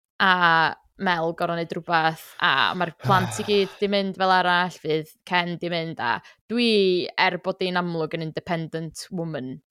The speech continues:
Speaker 2: Hmm.
Speaker 1: yy, dwi actually yn meddwl bod hi angan ei theulu o'i chwmpas hi, achos mae
Speaker 2: Ydi, wrth
Speaker 1: theulu yn
Speaker 2: gwrs.
Speaker 1: bwysig iawn iddi.
Speaker 2: Yndi.
Speaker 1: A mae
Speaker 2: Yndi.
Speaker 1: o'n brif-, mae o'n brifo bod Kylie ddim yn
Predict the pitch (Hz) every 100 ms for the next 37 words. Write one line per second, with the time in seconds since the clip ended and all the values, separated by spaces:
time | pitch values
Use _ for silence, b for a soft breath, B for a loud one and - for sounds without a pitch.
0 | b b b b 107 101 180 165 165 156
1 | 156 151 139 - - 160 - 156 135 -
2 | - 170 160 165 156 151 127 - - 175
3 | - 175 156 147 151 170 - 151 135 135
4 | 165 - 175 156 139 104 95 - 151 127
5 | - 156 151 - 147 151 139 120 90 160
6 | _ _ _ - 95 92 90 _ _ -
7 | 95 185 175 101 180 175 202 196 180 190
8 | 160 156 156 175 151 139 135 143 143 135